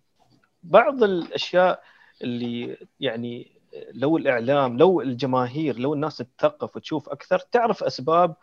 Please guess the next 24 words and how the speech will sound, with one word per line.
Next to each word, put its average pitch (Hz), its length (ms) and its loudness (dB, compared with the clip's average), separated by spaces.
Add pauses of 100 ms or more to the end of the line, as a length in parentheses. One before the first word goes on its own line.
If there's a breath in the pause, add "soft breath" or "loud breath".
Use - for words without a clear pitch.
(420 loud breath)
أن 135 160 0
اللي 123 180 -2
قاعد 131 260 2
يصير، 156 380 -4
ليش 147 280 -2
قاعد 113 240 -2
يصير 110 340 -12
بالذات، 107 380 -10 (320)
ليش 160 300 0
الحين؟ 143 460 -2 (680)
مع 117 220 -4
أن 147 100 -2
الكلام 135 440 -2
عن 113 120 -10
Super 139 340 -6
ليج 127 320 -6
وبريك 127 400 -6
أواي 123 220 -2
ليج، 120 300 -8
ليج 139 220 -4
مختلف، 139 520 -8 (120)
دوري 127 260 -2
مختلف 135 360 -8
تمامًا، 123 500 -2